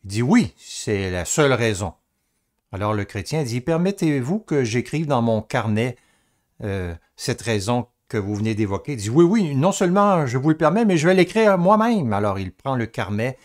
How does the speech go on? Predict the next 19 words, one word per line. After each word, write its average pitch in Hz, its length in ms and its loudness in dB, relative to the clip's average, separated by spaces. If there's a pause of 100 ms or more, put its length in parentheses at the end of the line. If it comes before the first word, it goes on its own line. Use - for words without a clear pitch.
(240)
et 107 220 -6
écrit 127 320 -4
la 120 120 2
raison 107 480 -2 (460)
dans, 98 440 -4 (540)
euh, 92 240 -6
le 92 140 -6
carnet 110 400 -2
sur 123 160 -4
une 104 80 -4
petite - 280 -8
feuille 151 300 2
et 151 60 4
remet 143 220 4
le 147 80 4
carnet 131 460 2
au, 104 280 0 (340)
au 101 120 -6
chrétien. 127 680 -6